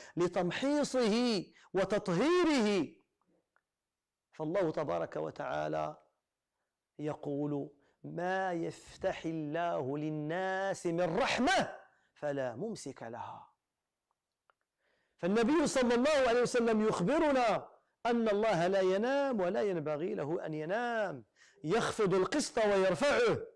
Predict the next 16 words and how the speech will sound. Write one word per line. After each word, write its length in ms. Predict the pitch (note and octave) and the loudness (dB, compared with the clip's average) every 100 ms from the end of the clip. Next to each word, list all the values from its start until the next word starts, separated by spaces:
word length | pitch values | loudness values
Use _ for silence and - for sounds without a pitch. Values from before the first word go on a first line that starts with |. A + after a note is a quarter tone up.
| _ _ _ _ _ _ _ _ _ - | _ _ _ _ _ _ _ _ _ -8
يرفع 460 | F3 B3 G3+ G#3 F3 | -2 0 0 0 2
إليه 640 | F#3+ F#3+ F#3 A#3+ F3+ C3+ - _ _ _ _ _ _ _ _ _ - | 2 0 0 0 0 -4 -8 _ _ _ _ _ _ _ _ _ -8
عمل 420 | B2 F#3+ G3 F3+ | -4 -2 -2 0
الليل 720 | E3+ D#3 F#3+ G#3 G3 A3+ - _ _ - | 0 0 0 0 -2 -4 -8 _ _ -12
قبل 240 | E3+ D3 | -8 -4
عمل 380 | D3+ C3+ E3+ E3 | -4 -4 -6 -6
النهار. 560 | D3 C#3+ C3+ B2 A2+ - _ _ _ _ _ _ _ _ _ | -6 -6 -8 -10 -12 -16 _ _ _ _ _ _ _ _ _
عملك 560 | C3 C#3+ A3 A3 F#3 F#3+ | -10 -6 -4 -2 -2 -2
اليوم، 400 | F3+ G#3 G#3 D3+ - - - _ - - - - _ _ - | -2 0 -2 -4 -10 -18 -20 _ -20 -20 -20 -20 _ _ -8
عملك 480 | D3 G3+ G3+ F#3 | -4 -2 -2 0
اليوم 440 | E3+ F3 G#3+ E3 C#3+ - _ _ _ _ _ _ _ - | -2 0 0 -2 -6 -14 _ _ _ _ _ _ _ -4
رفع 400 | G#3 A3 F3 B2 - _ _ _ _ _ _ _ _ _ _ | -2 0 -2 -4 -6 _ _ _ _ _ _ _ _ _ _
ووصل 600 | D3 D3 F3+ E3 D#3 D#3 D#3+ - _ _ _ _ _ _ _ _ - | -10 -4 -4 -4 -4 -4 -8 -16 _ _ _ _ _ _ _ _ -8
إلى 280 | D#3 D3 C#3 | -4 -2 -4
ملك 360 | F3+ F3+ F3 | -4 -4 -4
الملوك 600 | D3 C#3 C#3 C3 A#2+ - | -4 -4 -6 -6 -10 -16